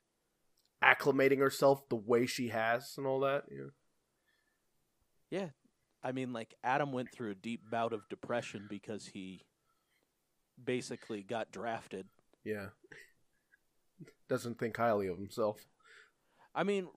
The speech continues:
Speaker 2: Rocky acclimated pretty quickly. He just didn't know his role.
Speaker 1: Well, yeah, I mean, but, uh, you know, the same way, you know, the same way a, like a,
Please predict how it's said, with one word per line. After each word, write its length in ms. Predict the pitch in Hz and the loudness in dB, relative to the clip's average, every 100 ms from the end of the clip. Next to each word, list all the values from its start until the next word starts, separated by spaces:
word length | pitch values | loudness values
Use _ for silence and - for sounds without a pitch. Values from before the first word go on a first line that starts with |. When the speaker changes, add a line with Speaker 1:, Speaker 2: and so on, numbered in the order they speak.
| 151 | 2
Speaker 2:
Rocky 380 | 202 240 202 143 | 2 4 0 0
acclimated 640 | 139 147 123 113 110 101 | 0 -2 -4 -4 -6 -8
pretty 220 | 131 104 | -8 -8
quickly. 360 | - 107 107 98 | -6 -8 -8 -8
He 100 | 117 | -6
just 180 | 127 | -6
didn't 180 | 117 110 | -4 -4
know 160 | 104 98 | -2 -2
his 180 | 95 98 | -4 -6
role. 280 | 95 92 240 | -6 -4 2
Speaker 1:
Well, 240 | 226 220 | 6 8
yeah, 320 | 214 220 131 113 | 8 10 10 8
I 100 | 143 | 4
mean, 280 | 147 135 | 4 2
but, 160 | 135 151 | 2 2
uh, 60 | 160 | 2
you 180 | 165 151 | 2 0
know, 120 | 113 | 0
the 100 | 131 | -2
same 300 | - 170 156 | 0 0 4
way, 360 | 147 131 127 - _ _ _ _ _ _ _ _ _ _ | 6 6 4 -4 _ _ _ _ _ _ _ _ _ _
you 140 | 151 | -2
know, 340 | 127 107 104 101 _ _ _ _ | 0 0 0 -4 _ _ _ _
the 100 | 147 | -18
same 280 | - 147 135 | -2 0 2
way 260 | 127 123 113 | 4 4 4
a, 60 | 92 - 117 | 0 -6 -4
like 180 | 107 | -4
a, 120 | 98 | -4